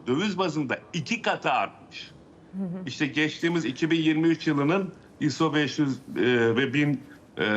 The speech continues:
Speaker 1: rakamlarına bir bakın. Şimdi bu yıl daha da, e, kötüleşecek.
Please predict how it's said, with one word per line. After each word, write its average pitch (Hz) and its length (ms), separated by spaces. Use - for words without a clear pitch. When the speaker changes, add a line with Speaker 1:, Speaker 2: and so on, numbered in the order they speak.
Speaker 1:
rakamlarına 131 600
bir 165 100
bakın. 196 240
Şimdi 175 340
bu 180 100
yıl 214 180
daha 190 240
da, 104 200
e, 87 380
kötüleşecek. 90 640